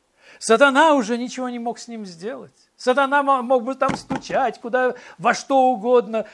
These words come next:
Нету никакого внимания. Мы с вами обучаемся этой стабильности, потому что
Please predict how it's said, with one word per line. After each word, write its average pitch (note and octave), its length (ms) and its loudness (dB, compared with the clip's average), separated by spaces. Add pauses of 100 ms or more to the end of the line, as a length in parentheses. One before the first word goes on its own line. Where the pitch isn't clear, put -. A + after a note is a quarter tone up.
(640)
Нету A3 340 -2
никакого C#3 460 -10
внимания. A2 520 -20 (340)
Мы F#3+ 260 -2
с - 140 -8
вами G#3 420 -6
обучаемся F3+ 1000 -8
этой G3+ 400 -4
стабильности, C#3 960 -10 (220)
потому G#3+ 320 2
что - 280 2